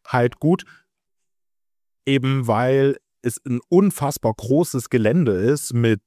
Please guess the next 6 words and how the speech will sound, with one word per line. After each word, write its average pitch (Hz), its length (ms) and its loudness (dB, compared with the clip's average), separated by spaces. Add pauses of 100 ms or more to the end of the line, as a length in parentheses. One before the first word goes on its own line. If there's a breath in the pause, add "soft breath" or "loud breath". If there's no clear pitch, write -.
(460)
mit 120 180 0 (500)
richtig 151 380 -4 (140)
verschiedenen 147 600 0
Bereichen, 131 680 2
mit 147 140 2
unterschiedlicher, 139 880 -2